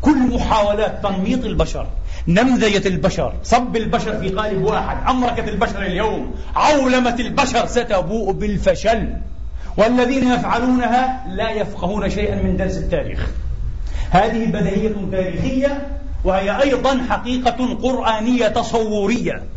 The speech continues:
"ولو شاء ربك لجعلهم أمة واحدة". لكن هو لا يريد ولا يزالون مختلفين. يقول تعالى: "ولذلك خلقهم".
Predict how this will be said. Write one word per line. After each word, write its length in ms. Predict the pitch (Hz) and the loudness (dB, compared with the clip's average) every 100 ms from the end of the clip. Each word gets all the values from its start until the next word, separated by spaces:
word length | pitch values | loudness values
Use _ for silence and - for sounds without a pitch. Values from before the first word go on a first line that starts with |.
| - - | -8 0
"ولو 280 | 190 208 175 | 2 2 0
شاء 360 | 233 247 214 | 0 0 0
ربك 540 | 226 220 285 294 294 - - 175 | -2 0 -2 0 0 -2 -6 -4
لجعلهم 680 | 196 208 185 196 226 226 226 | -2 0 2 2 2 0 -2
أمة 320 | 220 208 208 | -2 -2 -4
واحدة". 460 | 180 175 233 285 - - - - - - - 160 | -2 -2 -2 -6 -6 -8 -8 -8 -8 -8 -6 -4
لكن 160 | 185 | -2
هو 180 | 180 233 | 0 2
لا 180 | 226 285 | 4 4
يريد 500 | 294 277 311 285 170 | 4 4 2 2 0
ولا 360 | 202 240 240 | -2 0 -2
يزالون 460 | 202 214 220 247 214 | 0 -2 0 -2 -2
مختلفين. 920 | 226 - 214 196 214 247 - - - - - | -2 -2 -2 -2 -2 0 0 -4 -6 -6 -2
يقول 300 | 262 269 233 | 0 0 0
تعالى: 280 | 220 220 262 | 0 2 2
"ولذلك 840 | 240 226 208 170 214 262 - 220 | 2 2 0 -2 0 0 0 -2
خلقهم". 760 | - 208 180 - 254 285 233 127 | -2 -2 -2 0 2 2 2 0